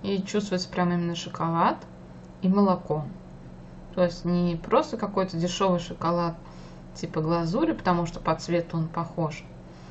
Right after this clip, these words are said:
А чувствуется именно прям молоко, шоколад, сладкий, неприторный.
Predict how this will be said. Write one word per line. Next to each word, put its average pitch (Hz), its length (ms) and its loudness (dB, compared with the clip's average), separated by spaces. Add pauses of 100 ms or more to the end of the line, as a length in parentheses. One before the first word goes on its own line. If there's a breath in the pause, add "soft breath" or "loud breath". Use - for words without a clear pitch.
(1300 loud breath)
А 175 100 0
чувствуется 180 520 0
именно 165 140 2
прям 160 260 0
молоко, 156 600 2
шоколад, 185 720 2 (480 loud breath)
сладкий, 190 720 4
неприторный. 202 960 4